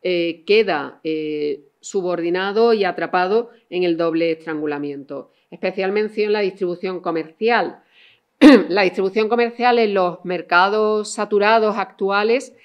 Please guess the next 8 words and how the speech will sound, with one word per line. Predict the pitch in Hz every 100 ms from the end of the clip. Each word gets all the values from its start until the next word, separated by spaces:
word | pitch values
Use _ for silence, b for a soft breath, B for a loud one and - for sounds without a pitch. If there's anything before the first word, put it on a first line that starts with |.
| b -
tiene | 196
un | 208
poder | 208 190 190
estratégico | 196 196 190 190 208 226
muy | 214 202
importante | 185 175 170 180 190 180
porque | 170 170 185
controla | 175 160 160 208 220 165 -